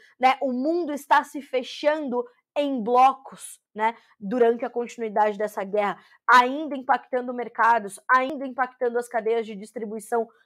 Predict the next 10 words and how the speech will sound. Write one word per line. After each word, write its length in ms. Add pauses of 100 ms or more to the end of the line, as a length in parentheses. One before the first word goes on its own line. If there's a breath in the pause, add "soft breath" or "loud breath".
(140)
completamente 920
desorganizadas 800
nesse 260
momento, 400 (300 soft breath)
num 280
processo 500
de 160
disrupção 600
muito 540
profundo, 760